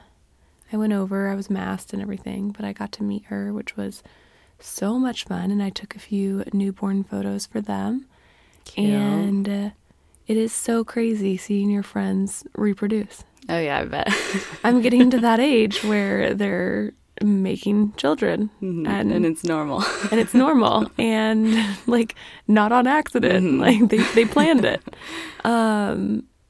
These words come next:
Speaker 1: and it is blowing my mind. Like, truly.
Speaker 2: Mm-hmm.
Speaker 1: So my, my neighbor had her baby earlier this week, and my friend B had her baby, and all had healthy deliveries, and it was just really exciting, and,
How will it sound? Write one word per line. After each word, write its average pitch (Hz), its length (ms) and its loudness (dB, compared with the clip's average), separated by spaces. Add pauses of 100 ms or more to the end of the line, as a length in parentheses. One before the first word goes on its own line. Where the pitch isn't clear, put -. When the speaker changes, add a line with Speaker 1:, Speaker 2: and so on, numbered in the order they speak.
(140)
Speaker 1:
and 220 140 2
it 226 100 2
is 233 280 2
blowing 202 600 -2
my 208 120 2
mind. 202 540 -2 (720)
Like, 208 320 -2 (160)
truly. 226 500 0
Speaker 2:
Mm-hmm. 165 380 -2
Speaker 1:
So 190 360 -4
my, 190 440 -6
my 190 160 -4
neighbor 214 340 -4
had 202 200 -8
her 208 180 -6
baby 214 480 -6
earlier 208 280 -6
this 214 220 -8
week, 208 380 -6
and - 180 -8
my - 120 -8
friend 196 280 -6
B 208 240 -4
had 202 180 -6
her 208 160 -4
baby, 208 520 -4
and 214 260 -6 (640)
all 202 120 -2
had 196 180 -4
healthy 208 320 -2
deliveries, 214 840 -2
and 208 360 -4
it - 100 -8
was 202 140 -4
just 202 180 -6
really 190 240 -2
exciting, 190 640 -4
and, 208 340 -4